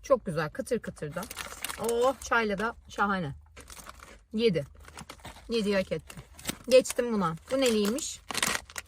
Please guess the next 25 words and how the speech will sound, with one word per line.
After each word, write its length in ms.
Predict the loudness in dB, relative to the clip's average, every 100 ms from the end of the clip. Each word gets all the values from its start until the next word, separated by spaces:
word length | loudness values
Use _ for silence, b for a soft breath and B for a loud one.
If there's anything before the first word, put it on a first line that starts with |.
| -8 -2
Yedi 220 | 0 0
tahıllı 380 | 0 2 0 -2
siyez 380 | 0 2 2 2
unlu. 240 | -4 -6 -8 -8 -6
Bakalım 340 | -4 -4 -6
tadına. 320 | -4 -4 -4 -8 -10 -14 -14 -16 -20 -20 -20 -20 -18 -18 -18 -20 -20 -20 -16 -16 -16 -20 -20 -16 -16 -18 -20 _ -20 -20 -20 _ _ -10
Hmm. 720 | -6 -4 -2 -4 -4 -6 -8 -10 -16 -18 -4
Ya 240 | -2 -2 -2
bunun 100 | -6
tadı 180 | -4 -2
daha 140 | -2
güzel. 200 | -4 -6 -8 -12 -14 -16 -10
Sade 360 | 0 0 2
olanın. 260 | 0 -2 -2
Hayret, 340 | 0 0 0
ben 160 | -4 -4
normalde 300 | -4 -4 -2
daha 200 | 0 0
böyle 260 | 0 -2 -6 -12 -12 -10 -10 -10 -4
karışık 220 | -2 -2
şeyleri 320 | 0 0 2
daha 160 | 2 2
çok 180 | 0 -2
severim. 380 | -2 -2 -2 -4 -6 0
Yok, 160 | 0